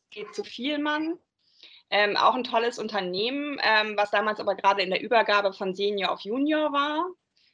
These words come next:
Also die, die Chefs haben sich geändert und das ist ja immer eine Phase, wo Unternehmen sehr abwartend reagieren, weil sie halt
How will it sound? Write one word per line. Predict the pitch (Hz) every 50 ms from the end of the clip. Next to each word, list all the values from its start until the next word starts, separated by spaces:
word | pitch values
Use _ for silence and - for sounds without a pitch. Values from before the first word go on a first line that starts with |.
| _ _ _
Also | - 180 180 202
die, | 190 196 202 202
die | 196 190 185
Chefs | - 226 240 285 - -
haben | 269 254 254 240
sich | 247 233 -
geändert | - - - - 220 233 226 220 214
und | 202 185
das | 202 202
ist | 220 226 -
ja | 208
immer | - 208 214
eine | 202 196
Phase, | - - 214 202 208 202 196 196 185
wo | 185 190
Unternehmen | - 190 202 196 190 190 196 208 214 220 208 190
sehr | 202 196 190 -
abwartend | 208 - - - 226 214 214 214 - - 214 202
reagieren, | 202 196 196 190 190 185 220 226 240 233 233 233 220 202
weil | 196 196 190
sie | 190 208 196
halt | 185 190 190 196 190 - -